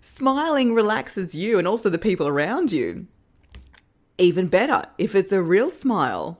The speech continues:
right? A real smile is a smile with the eyes, a smile that accentuates those beautiful crow's feet. I am considering Botox, actually. <laughs> Lots of wrinkles from all of that beautiful expression.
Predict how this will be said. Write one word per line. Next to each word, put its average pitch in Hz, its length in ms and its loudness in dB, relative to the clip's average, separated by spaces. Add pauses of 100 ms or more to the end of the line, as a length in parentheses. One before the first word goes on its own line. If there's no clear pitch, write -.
right? 220 220 -2
A 196 80 0
real 214 220 4
smile 185 400 -2
is 165 100 -2
a 156 60 -6
smile 180 480 -4
with 156 140 -4
the 156 220 -4
eyes, 170 680 -8 (340)
a 165 80 -8
smile 185 360 -4
that 170 80 0
accentuates 185 720 -6
those 151 320 -4 (280)
beautiful 190 340 -4
crow's 190 540 -8
feet. - 440 -12 (960)
I 143 100 -10
am 143 180 -8
considering 131 480 -8
Botox, - 400 -10
actually. - 500 -4 (1600)
<laughs> - 0 -
Lots 277 260 8
of 254 160 2
wrinkles 208 420 6
from 220 240 2
all 247 220 10
of 208 100 8
that 175 340 2
beautiful 214 320 2
expression. 214 760 -2